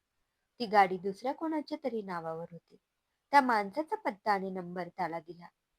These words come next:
त्याने जाऊन चौकशी केल्यावरच तिला सांगू असा विचार केला.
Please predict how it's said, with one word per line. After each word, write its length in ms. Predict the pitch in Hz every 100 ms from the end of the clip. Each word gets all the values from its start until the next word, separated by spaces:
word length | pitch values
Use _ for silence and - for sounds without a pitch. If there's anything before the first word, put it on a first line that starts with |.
| _ _ _ _ _ 214
त्याने 220 | 196 196
जाऊन 240 | 190 185
चौकशी 480 | 185 190 175 240 -
केल्यावरच 600 | 339 262 202 190 180 170 - -
तिला 220 | 190 190
सांगू 420 | 220 233 220 180 -
असा 220 | 196 240
विचार 360 | 196 170 175 165
केला. 240 | - 156